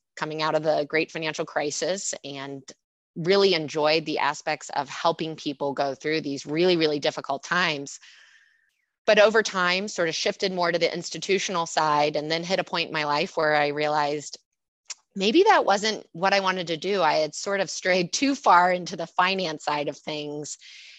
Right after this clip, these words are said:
and had let go of the side of really helping people. And, uh, when I came back to Cincinnati, I had been living in Chicago and moved back home to Cincinnati. I found my way to Bartlett Wealth Management.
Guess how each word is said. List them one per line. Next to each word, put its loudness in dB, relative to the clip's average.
and -2
had 0
let 4
go 2
of -2
the -8
side -2
of -6
really 0
helping -4
people. -8
And, -2
uh, 4
when -4
I -2
came -4
back 0
to -2
Cincinnati, -2
I 0
had -2
been 2
living 2
in -4
Chicago 0
and -6
moved -10
back 0
home -4
to -4
Cincinnati. -4
I 4
found 0
my 2
way 0
to -2
Bartlett 0
Wealth 0
Management. -6